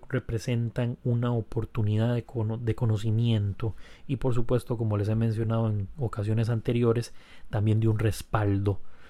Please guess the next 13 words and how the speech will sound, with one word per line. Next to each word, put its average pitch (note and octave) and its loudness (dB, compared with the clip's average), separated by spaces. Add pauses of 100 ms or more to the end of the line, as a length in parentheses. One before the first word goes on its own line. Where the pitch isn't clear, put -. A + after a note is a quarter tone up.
(180)
este, G#2 0
académico, G2+ 0
que - -6
esto G#2+ -2
es G#2+ 2
muy A#2 4
importante, G2 0 (160)
porque - -8
aquí - -6
no G#2+ 2
vengo G#2+ 2
a - 2
hablarles G#2 0